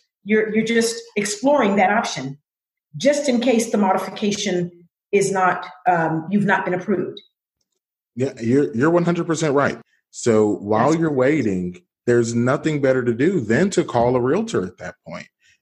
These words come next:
Speaker 2: and get your second option going, get your worst case scenario going. Um, and if that worst case scenario means that you're selling the home, but you get to preserve your credit, preserve the fact that you won't have a foreclosure, that kind of thing, you wanna think ahead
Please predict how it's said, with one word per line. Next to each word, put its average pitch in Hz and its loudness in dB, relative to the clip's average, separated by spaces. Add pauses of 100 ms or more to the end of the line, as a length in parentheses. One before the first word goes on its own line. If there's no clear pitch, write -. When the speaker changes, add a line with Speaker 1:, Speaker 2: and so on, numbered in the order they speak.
Speaker 2:
and 113 2
get 139 2
your 139 2
second 120 0
option 104 -4
going, 92 -2
get 113 -2
your 131 2
worst 113 0
case 98 -2
scenario 95 -4
going. 98 -2 (400)
Um, 104 0
and 113 4
if 117 2
that 123 4
worst 127 2
case 127 2
scenario 120 2
means 110 2
that 95 0 (220)
you're 92 -6
selling 110 2
the 104 0
home, 107 2
but 101 -2
you 92 -10
get 104 -2
to - -6
preserve 92 -4
your 98 -4
credit, 117 0 (480)
preserve 98 2
the 107 2
fact 101 -2
that 98 -4
you 110 2
won't 101 -2
have 104 -4
a 107 0
foreclosure, 110 0
that 104 -2
kind 123 -2
of 117 -4
thing, 135 0
you 123 4
wanna 120 4
think 127 -4
ahead 127 2